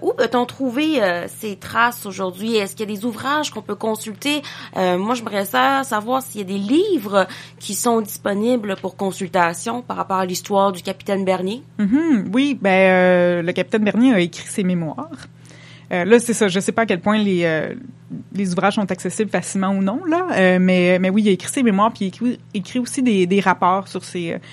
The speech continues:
Speaker 2: sur ses voyages. Euh, il y a aussi, comme pour s-, un peu se, se mettre dans le bain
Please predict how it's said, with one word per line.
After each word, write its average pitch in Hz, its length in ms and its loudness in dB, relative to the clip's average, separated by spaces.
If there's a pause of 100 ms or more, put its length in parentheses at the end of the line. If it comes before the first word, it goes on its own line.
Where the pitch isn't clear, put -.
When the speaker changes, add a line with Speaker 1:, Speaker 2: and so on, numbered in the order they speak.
(100)
Speaker 2:
sur - 140 -10
ses 214 100 0
voyages. 180 560 2 (400)
Euh, 180 80 0
il 175 60 0
y - 20 0
a 185 60 4
aussi, 240 600 0
comme 196 240 4
pour - 220 -6
s-, - 160 -10
un 185 120 0
peu 208 120 -6
se, 175 400 -2
se 175 160 -6
mettre 185 240 -2
dans 185 160 0
le 180 80 -2
bain 202 440 0